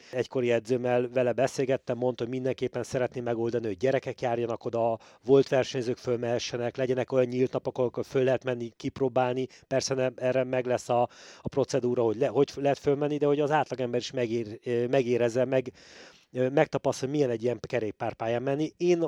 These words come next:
ö, amit láttam itt a bemutatón kívülről, nagyon jó minőségű pálya, tehát nekem nagyon tetszett.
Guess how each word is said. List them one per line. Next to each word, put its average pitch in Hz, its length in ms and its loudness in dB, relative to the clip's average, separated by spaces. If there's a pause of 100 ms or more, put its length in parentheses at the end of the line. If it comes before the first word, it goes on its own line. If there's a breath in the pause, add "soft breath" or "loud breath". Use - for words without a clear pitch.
(140)
ö, 147 80 0
amit 143 460 4
láttam 151 340 4
itt - 120 -4
a - 40 0
bemutatón 135 560 0
kívülről, 139 640 4 (320 loud breath)
nagyon 127 300 0
jó 117 120 0
minőségű 123 480 -4
pálya, 156 500 2
tehát 120 180 -6
nekem 123 220 -6
nagyon 127 300 2
tetszett. 156 460 2